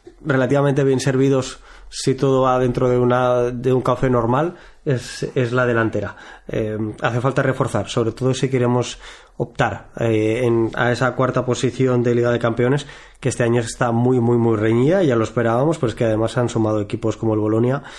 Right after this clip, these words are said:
o la Fiorentina, que creo que también ha dado un paso adelante suficiente como para ello. Eh,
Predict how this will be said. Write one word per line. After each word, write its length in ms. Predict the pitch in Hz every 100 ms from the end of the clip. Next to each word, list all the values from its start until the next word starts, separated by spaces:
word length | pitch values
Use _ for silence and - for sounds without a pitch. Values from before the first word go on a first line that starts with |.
| - - -
o 100 | 113
la 100 | 107
Fiorentina, 720 | 131 110 107 139 131 104 98
que 120 | 107
creo 180 | 117 113
que 60 |
también 240 | 110 113 110
ha 40 |
dado 180 | 107 110
un 80 | 104
paso 300 | 110 - 113
adelante 500 | 107 107 104 107 - - - -
suficiente 640 | - 127 113 104 123 117
como 220 | 120 113 107
para 240 | 107 110
ello. 300 | 113 135 175 - - - _ -
Eh, 340 | - 101 101